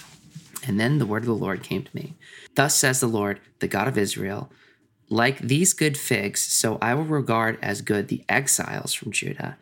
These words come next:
who I have sent away from this place to the land of the Chaldeans. I will set my eyes on them for good. I will bring them back to this land. I will build them up and not tear them down.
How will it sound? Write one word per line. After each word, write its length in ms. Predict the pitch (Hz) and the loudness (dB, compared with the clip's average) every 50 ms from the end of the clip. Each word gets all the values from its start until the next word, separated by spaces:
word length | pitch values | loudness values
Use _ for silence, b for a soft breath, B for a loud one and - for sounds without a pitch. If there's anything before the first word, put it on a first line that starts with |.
| B B B B B B | B B B B B B
who 120 | - 123 | 2 4
I 80 | 104 104 | 4 4
have 120 | 104 101 | 2 2
sent 200 | - - 107 - - | 0 -2 -2 -2 -2
away 400 | 92 98 90 95 110 123 151 170 | -4 -2 0 2 2 2 2 2
from 240 | - - - - - | 0 -2 -4 -4 -4
this 160 | 90 - - | -2 -2 -4
place 380 | - - - - - - - - | -4 -4 -6 -6 -4 -4 -4 -4
to 80 | - - | -4 -2
the 100 | 101 101 | -2 -2
land 440 | 101 101 101 101 98 101 104 - - - - | 0 0 0 0 0 -2 -2 -6 -6 -6 -4
of 160 | 101 95 - | -4 -4 -4
the 80 | - - | -4 -4
Chaldeans. 800 | - - 101 98 104 123 123 131 113 95 90 101 107 - - - - B B B B B B B B B B B | -2 -2 -2 0 2 2 4 4 2 0 -2 -4 -6 -6 -8 -10 -16 B B B B B B B B B B B
I 120 | - 117 110 | -4 0 0
will 120 | 98 104 | 2 2
set 280 | - - - 151 147 - | 4 4 4 4 4 4
my 240 | 147 151 147 131 | 2 2 2 2
eyes 300 | - 117 117 123 123 120 | 2 2 2 2 0 0
on 240 | - 90 113 120 117 | 0 0 2 2 2
them 220 | 113 107 107 113 110 | 0 0 -2 -4 -4
for 220 | - - - 107 | -4 -4 -6 -4
good. 440 | 110 - 101 95 92 104 127 139 - _ _ _ _ _ _ - | -2 -2 -2 0 0 -2 -2 -4 -6 _ _ _ _ _ _ -4
I 60 | 113 | -4
will 160 | 110 110 104 | -2 -2 -2
bring 240 | - 120 113 117 120 123 | 0 0 2 2 4 4
them 120 | 117 113 | 2 2
back 320 | 110 110 104 110 123 - | 0 0 -2 -2 -2 -4
to 80 | - - | -8 -8
this 200 | - - - - | -6 -4 -4 -4
land. 300 | - - - - - - - | -4 -4 -6 -6 -6 -6 -6
I 60 | - | -6
will 120 | 104 101 101 | -4 -4 -2
build 240 | - 101 98 95 - | -2 -2 -2 -2 -4
them 140 | 95 - - | -6 -6 -4
up 300 | - 117 131 139 - - - | -4 -2 -2 -4 -4 -4 -6
and 140 | - - | -4 -2
not 220 | 53 55 - - - | -2 -4 -4 -4 -4
tear 160 | - 55 52 | -4 -4 -4
them 160 | - 52 - | -4 -4 -4
down. 340 | - 113 110 113 117 135 139 | -4 -4 -4 -2 -2 -4 -4